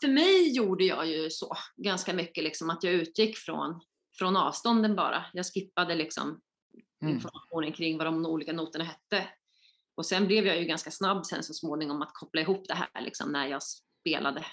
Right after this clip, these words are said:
Speaker 1: liksom, ut. Så att, så att jag har ibland kallat det för så här direktväg <laughs> när man spelar, liksom. Eller att man bara hör något och så kan man spela det. Så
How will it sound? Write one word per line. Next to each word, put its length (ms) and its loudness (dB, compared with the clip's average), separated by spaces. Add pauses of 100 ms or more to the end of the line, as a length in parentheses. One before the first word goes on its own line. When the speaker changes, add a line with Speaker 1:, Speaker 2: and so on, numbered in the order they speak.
(120)
Speaker 1:
liksom, 420 -12 (560)
ut. 320 2
Så 140 -2
att, 240 -2
så 80 0
att 160 -2
jag 180 2
har 180 4
ibland 340 2
kallat 300 0
det 120 -4
för 100 -6
så 100 -2
här 160 -2
direktväg 960 0 (100)
<laughs> 100 -14
när 120 0
man 140 -2
spelar, 440 -2
liksom. 280 -4
Eller 120 2
att 120 -4 (300)
man 120 4
bara 140 6
hör 260 6
något 180 -2
och 60 -8
så 60 -12
kan 120 -4
man 100 0
spela 340 2
det. 120 0
Så 40 -8